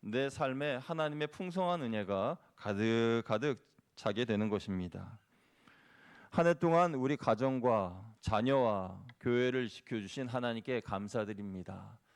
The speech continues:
그런 의미에서 우리 다시 한번 앞뒤에 계신 분들과 인사 한번 하겠습니다.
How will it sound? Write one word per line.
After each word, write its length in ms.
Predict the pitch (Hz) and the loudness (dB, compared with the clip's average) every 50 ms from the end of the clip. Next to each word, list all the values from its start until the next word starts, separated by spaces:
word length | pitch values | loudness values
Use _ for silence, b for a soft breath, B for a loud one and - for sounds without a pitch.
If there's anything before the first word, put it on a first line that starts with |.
| b b b b b - | b b b b b -6
그런 220 | 143 135 147 151 139 | -2 -2 -2 0 -2
의미에서 760 | 135 139 147 143 135 131 - 139 131 135 139 139 120 98 87 - b b b | -2 -2 0 0 0 -2 -2 0 0 0 2 0 0 -4 -6 -12 b b b
우리 160 | 117 120 127 | -6 -6 -2
다시 260 | 120 123 120 117 147 | 0 0 0 0 0
한번 640 | 147 139 139 139 131 127 127 131 139 139 120 98 - | 0 0 0 0 -2 0 2 2 2 0 -2 -6 -8
앞뒤에 380 | - - 113 117 - 147 147 143 | -4 -2 -2 -2 0 -2 0 0
계신 260 | 139 143 135 - 131 131 | 0 0 -2 -2 -4 -4
분들과 300 | 131 127 123 120 123 131 | -4 -4 -2 -2 -2 -2
인사 240 | 120 120 120 131 131 | 0 0 0 0 0
한번 180 | 123 127 127 | 0 0 0
하겠습니다. 840 | 131 127 127 131 - - 120 117 113 107 113 113 123 135 131 120 | -2 -2 -2 -4 -6 -4 -4 -2 0 2 2 4 4 4 2 2